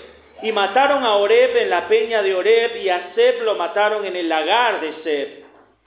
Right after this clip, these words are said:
Y después que siguieron a los madianitas, trajeron las cabezas de Oreb y Seb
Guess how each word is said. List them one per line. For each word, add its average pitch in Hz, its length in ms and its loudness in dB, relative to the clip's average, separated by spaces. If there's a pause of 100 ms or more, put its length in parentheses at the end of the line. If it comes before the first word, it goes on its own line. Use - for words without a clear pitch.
(120)
Y 139 80 -12
después 240 580 2 (720)
que 208 120 0
siguieron 262 500 -4
a 254 60 2
los 226 180 -4
madianitas, 202 760 -6
trajeron 208 460 -2
las 196 140 -4
cabezas 196 580 -4
de 165 100 -6
Oreb 226 640 -4
y 156 80 -16 (120)
Seb 202 300 -6